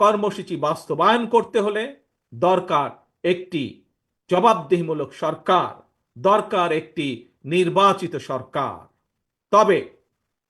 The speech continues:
আগামী জাতীয় নির্বাচন অনুষ্ঠান নিয়ে মনে হয় এরই ভিতরে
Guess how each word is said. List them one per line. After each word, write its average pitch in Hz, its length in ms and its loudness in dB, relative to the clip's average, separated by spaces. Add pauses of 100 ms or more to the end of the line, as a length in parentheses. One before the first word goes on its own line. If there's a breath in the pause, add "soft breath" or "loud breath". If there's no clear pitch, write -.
(240)
আগামী 190 340 2 (100)
জাতীয় 190 280 0 (120)
নির্বাচন 196 500 0 (100)
অনুষ্ঠান 208 460 -6
নিয়ে 180 140 -2 (100)
মনে 185 220 -2
হয় 156 180 -2 (520)
এরই 196 380 4
ভিতরে 165 300 -4